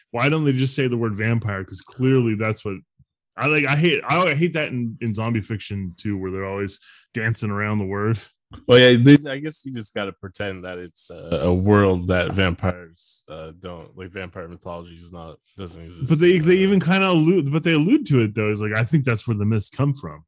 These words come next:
Speaker 1: They're like, "Well, what,
Speaker 2: Oh,
Speaker 1: what
Speaker 2: yeah,
Speaker 1: do you"
Speaker 2: you're right. Hmm.
Speaker 1: And I, I, I think I, someone said this online, so I don't know if it's true or not. I haven't gone back and watched the episode, but someone said that's, there's a, there actually is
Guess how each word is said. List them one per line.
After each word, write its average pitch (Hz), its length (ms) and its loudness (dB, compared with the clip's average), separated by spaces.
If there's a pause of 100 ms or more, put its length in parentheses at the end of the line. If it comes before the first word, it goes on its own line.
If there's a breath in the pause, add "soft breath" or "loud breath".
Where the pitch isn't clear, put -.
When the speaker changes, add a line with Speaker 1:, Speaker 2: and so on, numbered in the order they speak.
Speaker 1:
They're 123 100 -8
like, 127 120 -6
"Well, 180 160 -4
what, 190 260 -2
Speaker 2:
Oh, 113 80 0
Speaker 1:
what 110 80 2
Speaker 2:
yeah, 107 80 2
Speaker 1:
do 107 60 2
you" 226 80 2
Speaker 2:
you're 95 100 -4 (220)
right. - 40 -16 (280)
Hmm. 92 180 -2 (220)
Speaker 1:
And 143 120 -2
I, 170 120 2
I, 143 460 0
I 151 60 4
think 220 380 0 (1000)
I, 139 260 4 (120)
someone 175 320 2
said 160 100 -2
this 135 220 -2
online, 117 280 -2
so 110 100 -4
I 110 40 -4
don't 110 100 -6
know 107 100 -2
if 104 40 -2
it's 95 120 -6
true 110 140 -6
or 104 60 -6
not. 101 80 -6
I 98 40 -8
haven't 98 180 -8
gone 92 160 -10
back 95 80 -8
and 90 80 -10
watched 92 180 -10
the 98 60 -10
episode, 101 280 -6
but 92 100 -8
someone 147 240 -2
said 117 200 -4
that's, 104 360 -8
there's 110 220 -2
a, 98 240 -4
there 110 160 -2
actually 117 320 -2
is 104 240 -2